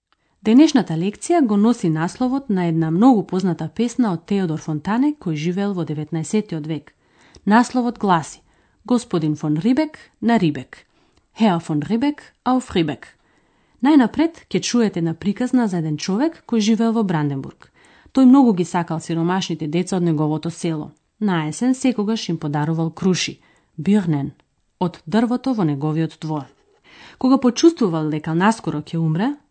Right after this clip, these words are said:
штербен, се загрижил кој ќе им подарува круши на децата по неговата смрт. Тој имал еден син, зон, кој бил многу скржав, кајцих. Стариот човек зборувал на дијалектот на неговата земја,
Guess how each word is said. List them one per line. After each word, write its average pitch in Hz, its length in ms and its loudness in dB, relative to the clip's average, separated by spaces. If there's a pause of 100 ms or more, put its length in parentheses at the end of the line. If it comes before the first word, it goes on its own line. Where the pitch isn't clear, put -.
(200)
штербен, 180 720 -2 (600)
се - 240 -2
загрижил 220 600 2 (120)
кој 302 220 2
ќе 262 100 -10
им 190 100 2
подарува 165 480 -4
круши 220 340 -4
на 202 120 0
децата 170 380 -6
по 180 140 -4
неговата 151 460 -4
смрт. - 440 -10 (680)
Тој 294 220 8
имал 311 240 8
еден 160 240 -2
син, 202 460 0 (280)
зон, 175 520 0 (420)
кој 226 120 0
бил 196 200 2
многу 185 260 2
скржав, 170 640 -4 (420)
кајцих. - 640 -6 (580)
Стариот 233 460 2
човек 240 360 -2
зборувал 233 500 0
на 180 180 0
дијалектот 160 680 -4
на 202 120 0
неговата 175 480 -2
земја, 170 400 0